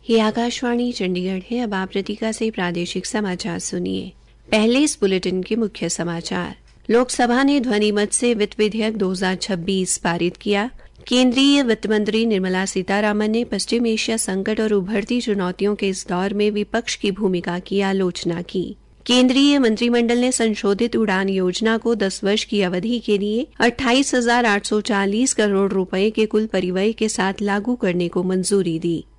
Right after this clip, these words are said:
केंद्र सरकार ने कहा, देश में पेट्रोल व डीजल पर्याप्त मात्रा में उपलब्ध, किसी पेट्रोल पंप पर तेल की कोई कमी नहीं। और हरियाणा सेवा का अधिकार आयोग एवं त्रिपुरा सरकार के बीच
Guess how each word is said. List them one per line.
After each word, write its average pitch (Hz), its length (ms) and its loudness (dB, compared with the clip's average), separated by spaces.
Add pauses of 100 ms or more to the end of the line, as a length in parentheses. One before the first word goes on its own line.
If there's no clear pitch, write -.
(380)
केंद्र 294 360 6
सरकार 247 460 2
ने 277 160 2
कहा, 262 300 2
देश 226 380 -2
में 247 100 0
पेट्रोल 220 440 2
व 226 120 4
डीजल 202 380 0
पर्याप्त 196 500 -2
मात्रा 185 400 -2
में 180 160 0
उपलब्ध, 185 420 -2 (220)
किसी 254 280 2
पेट्रोल 226 440 2
पंप 226 320 0
पर 233 180 2
तेल 196 300 0
की 196 200 -4
कोई 226 280 2
कमी 170 300 -2
नहीं। 180 360 -2 (400)
और 233 140 4
हरियाणा 247 480 4
सेवा 220 360 4
का 214 180 0
अधिकार 196 460 0
आयोग 190 400 2
एवं 226 260 0
त्रिपुरा 233 460 0
सरकार 202 500 0
के 220 180 -2
बीच 220 320 -2